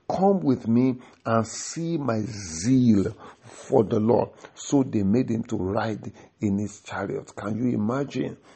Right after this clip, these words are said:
All right? Nothing. If you're on fire for God, instead of you compromising and joining somebody who is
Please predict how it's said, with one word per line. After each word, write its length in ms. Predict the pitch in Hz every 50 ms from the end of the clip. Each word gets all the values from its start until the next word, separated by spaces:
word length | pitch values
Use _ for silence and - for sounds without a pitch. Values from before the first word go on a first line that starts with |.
| - - _
All 120 | - 123
right? 280 | 123 127 131 147 - - - - - - -
Nothing. 640 | 120 127 135 147 170 160 160 - - 151 139 - - - - -
If 320 | - 151 135 131 - -
you're 120 | 135 127
on 140 | 127 123 120
fire 420 | - - - - 170 180 170 170 165
for 200 | - - 110 101
God, 280 | 120 127 - 113 - - - - _ -
instead 360 | 135 139 139 - 185 170 -
of 200 | - 117 98 117
you 100 | 139 147 143 -
compromising 1120 | - 120 113 - - 120 117 113 117 131 127 - - - - - - 143 139 135 135 135 - - - - _
and 300 | - 110 110 101 80 78
joining 340 | - 139 151 151 143 143 143
somebody 680 | 127 - - 135 - - - - 127 135 131 127 120 120 - - - _ -
who 120 | 131 131
is 200 | 127 123 - -